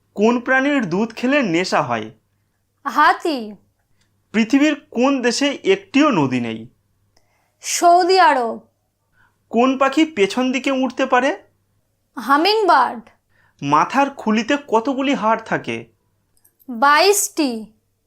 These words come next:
Speaker 1: পিঁপড়ের দেহে কোন অ্যাসিড থাকে?
Speaker 2: ফর্মিক অ্যাসিড।
Speaker 1: একজন সুস্থ মানুষের হৃৎপিণ্ডর ওজন কত হয়?
Speaker 2: দুশো পঞ্চাশ থেকে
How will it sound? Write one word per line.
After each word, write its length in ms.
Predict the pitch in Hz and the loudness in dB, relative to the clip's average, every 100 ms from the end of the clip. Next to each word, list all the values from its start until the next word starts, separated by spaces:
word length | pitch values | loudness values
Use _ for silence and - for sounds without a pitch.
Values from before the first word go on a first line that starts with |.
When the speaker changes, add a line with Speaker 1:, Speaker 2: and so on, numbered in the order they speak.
| _ _ _ - | _ _ _ -4
Speaker 1:
পিঁপড়ের 460 | 202 220 226 269 240 | -2 0 2 0 2
দেহে 200 | 277 311 311 | 2 0 0
কোন 200 | 262 269 | 0 0
অ্যাসিড 300 | 262 240 175 - | 0 -2 -6 -4
থাকে? 280 | 135 127 113 - _ _ _ _ _ - | -6 -6 -10 -12 _ _ _ _ _ -12
Speaker 2:
ফর্মিক 540 | - 311 320 370 415 | 0 4 4 2 2
অ্যাসিড। 540 | 415 381 - 285 220 202 - _ _ _ _ - | 2 2 0 -6 -6 -12 -20 _ _ _ _ -2
Speaker 1:
একজন 340 | 175 196 285 | -2 0 -2
সুস্থ 380 | 269 - 202 - | -2 -4 -4 -2
মানুষের 560 | 254 254 269 302 277 202 | 0 0 0 0 0 0
হৃৎপিণ্ডর 520 | 190 196 240 240 269 247 | -4 -6 -6 -2 -4 -2
ওজন 280 | 202 220 294 269 | -2 0 -2 0
কত 200 | 196 170 | -2 -2
হয়? 280 | 123 120 110 - _ _ _ _ _ 254 | -6 -6 -8 -12 _ _ _ _ _ -8
Speaker 2:
দুশো 340 | 277 320 415 | -4 0 0
পঞ্চাশ 480 | 403 320 311 320 381 - | 4 2 2 2 0 0
থেকে 220 | 415 427 | -2 2